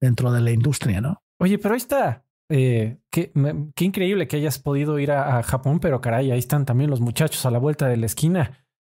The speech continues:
Speaker 2: Eh, ¿qué, qué, qué tanto tratas con la, la oficina regional ahí en Redmond de Nintendo?
Speaker 1: Bastante. No, mis
Speaker 2: Ujú.
Speaker 1: llamadas, mis llamadas semanales son con el equipo de Norteamérica que está aquí.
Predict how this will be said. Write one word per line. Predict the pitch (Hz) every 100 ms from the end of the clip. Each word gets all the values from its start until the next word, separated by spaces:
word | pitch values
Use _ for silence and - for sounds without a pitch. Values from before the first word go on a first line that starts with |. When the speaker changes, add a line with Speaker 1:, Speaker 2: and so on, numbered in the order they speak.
| -
Speaker 2:
Eh, | 131 127 127 170 131
¿qué, | 190
qué, | - 190
qué | 190 185
tanto | 196 196 -
tratas | 160 165 165
con | - 135
la, | 127 127
la | 147 127
oficina | 131 131 147 156
regional | 139 131 127 135
ahí | 131
en | 135
Redmond | 143 147 143 120 - _ _ _ _ _
de | 131
Nintendo? | 123 117 127 135
Speaker 1:
Bastante. | 139 165 156 113 - _
No, | 165 165
mis | -
Speaker 2:
Ujú. | 139
Speaker 1:
llamadas, | 151 220 247 - -
mis | 156
llamadas | 160 170 208
semanales | 185 160 156 202 233 -
son | - 160
con | 165
el | 143
equipo | 127 147 156
de | 143
Norteamérica | 123 107 123 123 127 156 160
que | 120
está | -
aquí. | 117 - 143 226